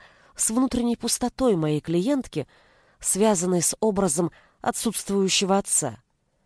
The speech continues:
Неосознаваемый дух смерти искал поля для проекции,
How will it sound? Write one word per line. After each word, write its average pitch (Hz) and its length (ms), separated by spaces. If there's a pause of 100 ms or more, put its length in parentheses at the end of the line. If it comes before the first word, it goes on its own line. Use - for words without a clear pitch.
(500)
Неосознаваемый 233 920
дух 247 220
смерти 247 580 (340)
искал 226 420
поля 220 380
для 170 140
проекции, 202 720